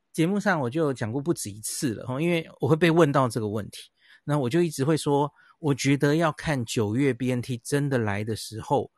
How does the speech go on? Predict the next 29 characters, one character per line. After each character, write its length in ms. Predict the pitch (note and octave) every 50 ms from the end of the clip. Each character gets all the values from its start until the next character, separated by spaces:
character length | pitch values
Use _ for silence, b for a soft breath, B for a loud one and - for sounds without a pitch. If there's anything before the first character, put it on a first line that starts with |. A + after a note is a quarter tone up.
| _ _ _ _ _ _ _
我 80 | - A#2+
们 380 | A#2 A2+ A#2 A#2+ B2+ C3+ C#3 - _ _ _ _ _
刚 200 | E3 D#3 D#3+ E3
刚 220 | E3+ D#3 D3+ D#3
提 180 | - - A#2+ A2+
了 100 | A#2 A#2+
那 100 | B2+ C#3
么 140 | C3+ B2 A2+
多 200 | B2 A#2 A2+ A2
吼， 160 | A2+ G#2 B B B B B B B
那 100 | D#3 C#3+
个 80 | C#3+
五 200 | - D3 B2 A#2 A#2
十 260 | - - B2+ B2+ C3+
岁 240 | - - F#3 D#3 C3+
以 120 | G2+ G2+
上 280 | - - - C#3+ A#2 A2
的 80 | G#2+
人 180 | G2+ A2 A2 G#2+
已 80 | G#2+ G2+
经 180 | G#2+ B2 B2
打 180 | A#2 A#2 G2+ -
到 120 | - A#2
什 140 | G#2 - B2
么 120 | - -
程 220 | - - - - - -
度 200 | C3+ B2+ - D#2
了。 120 | - - _ _ _ _ _ _ _ _ _ _ _ _ _ _ _ _ _ _ _ _ _ _
那 220 | F3 E3 D#3+